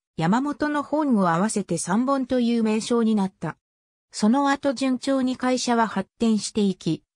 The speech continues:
千九百五十九年、有限会社から株式会社になった。さらに千九百七十四年、三本コーヒー株式会社へと称号変更し、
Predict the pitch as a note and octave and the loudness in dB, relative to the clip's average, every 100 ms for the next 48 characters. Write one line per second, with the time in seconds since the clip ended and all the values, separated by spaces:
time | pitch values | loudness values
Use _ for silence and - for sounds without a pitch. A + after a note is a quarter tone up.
0 | _ - D#4+ E4 - B3+ G#3+ F#3 E3 - | _ -6 -4 -4 -2 -2 0 -2 -4 -4
1 | D3+ F3+ C4+ - C4+ B3+ F#3+ D3+ D3 - | -4 0 -2 0 0 2 2 2 -2 -10
2 | _ - F#3+ C#4+ C#4+ C#4 C4+ C4 - G3+ | _ -2 0 2 0 0 0 -2 -4 -4
3 | F#3+ E3 D3 _ _ - E3+ C#4 - C#4+ | -2 -2 -2 _ _ -6 -2 0 -2 -6
4 | C#4 D4 - G3 E3 D#3 D#3+ - C3+ - | -4 -4 -2 0 0 -2 -4 -6 -6 -6
5 | _ _ _ _ _ - D#4 D#4+ A3+ F#3+ | _ _ _ _ _ -4 0 2 2 0
6 | A#3 B3 - B3+ A3+ G3+ F#3 E3 G#3 B3+ | 0 -2 -2 -4 -2 -2 0 2 2 2
7 | A3+ F3 D#3 D#3 D#3 D#3+ - _ - G3+ | 0 0 0 0 0 -2 -8 _ -4 0
8 | C4+ C#4+ C#4+ C#4+ - C4+ C4+ C4 C4 C4 | 0 0 0 -2 -2 -2 -2 -2 -4 -4
9 | B3+ C4 - C4+ B3+ B3+ A3+ G#3 E3+ - | -4 -4 -6 -2 0 0 0 0 0 0
10 | D#3 - _ _ - A#3 C#4 C4+ D4 C#4 | -4 -4 _ _ -2 2 2 2 0 -2
11 | - D4+ C#4 G#3+ F#3+ - D#3 | -2 -4 -2 -2 -2 -2 -6